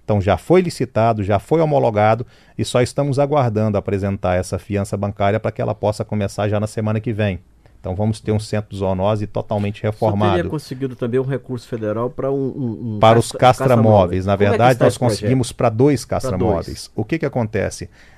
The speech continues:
Speaker 1: É, nós conseguimos a emenda, mas pra população poder entender, você vai em Brasília e consegue, por exemplo, que o deputado Jovair Arantes, ele coloque uma emenda pra você poder comprar aquilo.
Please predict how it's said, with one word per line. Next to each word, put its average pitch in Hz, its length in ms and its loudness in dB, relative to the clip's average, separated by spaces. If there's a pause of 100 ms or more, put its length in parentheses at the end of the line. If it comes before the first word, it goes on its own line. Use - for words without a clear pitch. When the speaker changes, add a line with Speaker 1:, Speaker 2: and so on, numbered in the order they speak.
(200)
Speaker 1:
É, 101 360 4 (180)
nós 127 220 2
conseguimos 143 540 -4
a 151 80 2
emenda, 98 480 0 (320)
mas 120 180 -6
pra - 140 -6
população 123 580 -2
poder 104 280 -2
entender, 95 500 -4 (340)
você 117 220 0
vai 147 160 2
em 156 40 -2
Brasília 139 540 0
e 135 60 -4
consegue, 131 580 -2
por 110 160 -2
exemplo, 113 380 -2
que - 100 -8
o 113 60 -4
deputado 110 440 -4
Jovair 95 360 0
Arantes, 101 520 -2
ele 113 360 -4 (1120)
coloque 127 420 4
uma 127 100 2
emenda 117 380 2
pra 110 140 -2
você 101 260 -4
poder 95 240 -4
comprar 92 320 -4
aquilo. - 260 -10